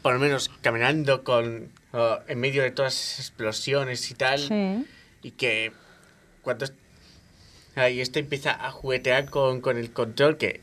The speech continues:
Speaker 1: es una verdad, literalmente es, <laughs> literalmente fue algo que no se pens-,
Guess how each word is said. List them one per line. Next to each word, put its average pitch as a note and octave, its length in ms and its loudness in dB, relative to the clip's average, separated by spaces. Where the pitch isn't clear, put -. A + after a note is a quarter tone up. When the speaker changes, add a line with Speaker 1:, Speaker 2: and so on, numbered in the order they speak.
Speaker 1:
es - 180 -12
una F#2 140 -12
verdad, A2 400 4
literalmente C3+ 800 4
es, C3+ 180 4
<laughs> F#3 240 6
literalmente D#3 720 4
fue D3 220 8
algo E3 260 8
que C#3+ 220 8
no D3 160 2
se D#3 200 4
pens-, C3 320 2